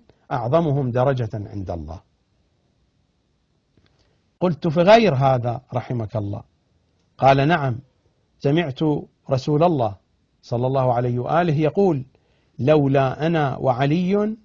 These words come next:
ما عرف الله، لولا أنا وعلي ما عرف الله،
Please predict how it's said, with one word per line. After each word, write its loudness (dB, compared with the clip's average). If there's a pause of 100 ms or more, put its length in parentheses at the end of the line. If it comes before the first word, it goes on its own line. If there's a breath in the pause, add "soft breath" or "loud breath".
(140)
ما 0
عرف -6
الله، -16 (1600)
لولا 2
أنا 0
وعلي 0
ما 0
عرف -2
الله، -2